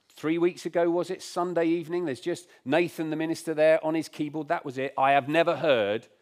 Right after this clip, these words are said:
that great Methodist hymn, "Love Divine, All Loves Excelling," sung with such gusto. It wasn't just emotion. There was a kind of oomph, strength to it.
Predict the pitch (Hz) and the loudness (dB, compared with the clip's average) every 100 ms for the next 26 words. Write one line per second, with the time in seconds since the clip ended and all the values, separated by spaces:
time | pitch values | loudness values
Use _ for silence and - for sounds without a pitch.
0 | _ - 110 131 135 131 135 135 135 - | _ -8 -4 -2 -2 -2 -8 -8 -12 -6
1 | 131 98 110 147 143 165 147 147 120 117 | -6 -4 4 4 6 4 6 6 6 2
2 | 123 123 120 120 - 135 101 85 87 101 | 2 2 0 -8 -4 -2 0 -2 -10 -16
3 | _ - - - 190 147 110 104 - 127 | _ -12 -8 2 4 4 2 -6 -6 -8
4 | - - 123 - 95 82 _ _ _ _ | -6 -4 -4 -6 -14 -16 _ _ _ _
5 | _ 120 120 135 127 113 - 104 107 95 | _ -10 -8 -8 -8 -14 -14 -12 -10 -12
6 | - 85 _ _ _ _ _ _ _ _ | -18 -20 _ _ _ _ _ _ _ _
7 | _ _ _ 110 110 - - 170 185 165 | _ _ _ -16 -16 -14 -10 -6 -4 -4
8 | - - 208 170 _ - - - - 156 | -6 0 0 0 _ -12 -10 -12 -10 -4
9 | 190 190 - - - 127 90 82 | -4 -4 -10 -20 -16 -12 -12 -14